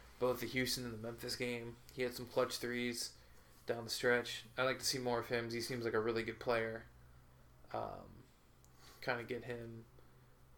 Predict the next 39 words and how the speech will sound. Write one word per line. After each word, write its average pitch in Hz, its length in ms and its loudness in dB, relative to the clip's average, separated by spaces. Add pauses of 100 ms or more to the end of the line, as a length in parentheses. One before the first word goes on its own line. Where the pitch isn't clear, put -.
(220)
uh, 50 380 -6 (420)
I - 40 -12
guess, 120 220 2
a 120 40 0
little 117 140 -2
bit 113 80 -8
more 113 140 -4
developed 110 480 -2
and 110 200 -10 (880)
on 117 120 -4
the 110 60 -6
court 117 320 4
more. 107 160 -6
So - 140 2
that 143 60 10
would 135 60 4
be 127 60 0
great 127 240 8
to - 40 -2
see 123 140 0
him 127 340 4 (1200)
play 120 160 4
better. 117 420 2 (2250)
Kinda 135 200 4
looking 117 180 2
forward 123 260 4
to 117 60 0
this 113 100 -4
big 120 260 -6
power 117 220 2
forward, 123 440 4 (380)
see - 140 -4
how 120 100 -6
he 117 100 -4
plays 117 300 -2
out. 123 240 -4 (1160)
Um, - 360 -8 (300)
but 127 100 -2
yeah, 156 140 6